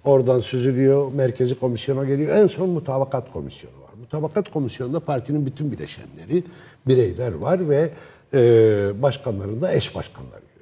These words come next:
e, olarak bizler yürütüyoruz. O mutabakat komisyonunda işte birey isimleri de gündeme geliyor. Birileri önerebiliyor. Orada tartışmalar oluyor. İtiraz edenler de oluyor.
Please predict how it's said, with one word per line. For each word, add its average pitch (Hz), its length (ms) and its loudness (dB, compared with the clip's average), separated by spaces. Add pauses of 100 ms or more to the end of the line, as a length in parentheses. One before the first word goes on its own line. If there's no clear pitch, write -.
(380)
e, - 20 -18
olarak 98 360 -6
bizler 92 260 0
yürütüyoruz. - 680 -20 (540)
O 247 140 4
mutabakat 147 600 0
komisyonunda 131 800 0 (560)
işte 143 300 -2
birey 156 260 6
isimleri 117 520 -4
de 78 60 -6
gündeme 60 380 -16
geliyor. - 400 -20
Birileri 82 420 -10
önerebiliyor. 69 680 -14 (520)
Orada 147 340 6
tartışmalar 107 540 -2
oluyor. 60 340 -8 (140)
İtiraz 87 380 -6
edenler 110 480 -2
de 202 40 4
oluyor. 180 340 0